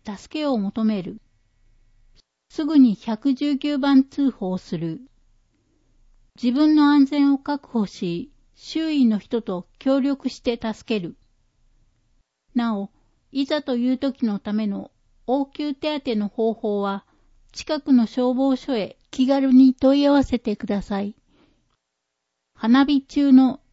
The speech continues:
着衣着火に注意。花火で遊ぶ時には、次の点に注意しましょう。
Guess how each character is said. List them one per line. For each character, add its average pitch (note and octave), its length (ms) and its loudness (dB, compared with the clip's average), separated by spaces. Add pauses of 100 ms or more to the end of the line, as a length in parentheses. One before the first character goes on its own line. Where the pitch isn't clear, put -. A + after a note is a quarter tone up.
(160)
着 C#4 300 -2
衣 A#3 160 2
着 - 320 -8
火 A3+ 120 0
に A3 160 6
注 G#3+ 340 0
意。 G3 200 -8 (1300)
花 D4+ 320 4
火 B3+ 120 4
で G3 240 -4
遊 G3 240 -2
ぶ C4+ 120 2
時 C4+ 320 2
に F3+ 160 4
は、 E3+ 280 -4 (500)
次 C4+ 260 4
の C#4+ 180 10
点 A3+ 240 4
に A3+ 140 8
注 B3+ 240 2
意 G#3 120 2
し - 180 -6
ま F#3+ 120 -2
し - 160 -8
ょ F3 300 -6
う。 - 60 -20